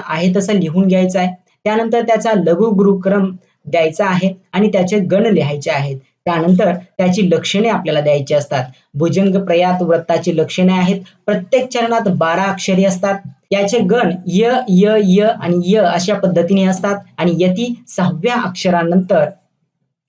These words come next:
असते. अशा पद्धतीने भुजंग प्रयात वृत्त आपल्याला ओळखता येतं. दुसरं वृत्त आहे ते म्हणजे वसंत तिलका वृत्त. द्रव्यास हे गमन मार्ग यथावकाश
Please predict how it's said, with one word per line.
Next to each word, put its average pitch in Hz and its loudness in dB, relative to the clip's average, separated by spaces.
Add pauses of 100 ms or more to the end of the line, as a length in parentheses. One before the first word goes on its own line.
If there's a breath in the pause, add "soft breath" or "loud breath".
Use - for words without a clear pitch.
(140)
असते. 180 -2 (160 loud breath)
अशा 208 -2
पद्धतीने 202 0
भुजंग 185 0
प्रयात 175 0
वृत्त 180 0
आपल्याला 160 -2 (200 loud breath)
ओळखता 165 0
येतं. 143 0 (300 loud breath)
दुसरं 185 2
वृत्त 226 0
आहे 208 0
ते 214 -6
म्हणजे 202 2 (220 loud breath)
वसंत 220 0
तिलका 185 2
वृत्त. 147 0 (680 soft breath)
द्रव्यास 226 0
हे 214 2
गमन 196 2
मार्ग 196 0
यथावकाश 190 0